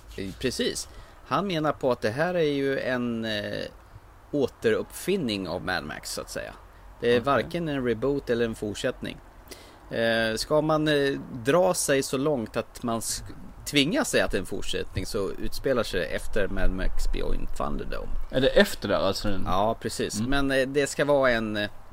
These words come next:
Speaker 1: det har e-, ska egentligen inte behövas vara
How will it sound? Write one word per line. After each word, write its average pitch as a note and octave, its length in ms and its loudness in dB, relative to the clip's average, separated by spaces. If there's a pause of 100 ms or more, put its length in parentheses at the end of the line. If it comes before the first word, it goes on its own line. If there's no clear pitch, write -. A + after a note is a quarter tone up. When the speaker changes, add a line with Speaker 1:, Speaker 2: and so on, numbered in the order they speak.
(220)
Speaker 1:
det B2 160 -2
har A#2+ 200 0
e-, C3 280 2
ska - 240 -4
egentligen B2 360 0
inte G#2+ 120 -10
behövas G#2 600 0
vara F#2 260 -2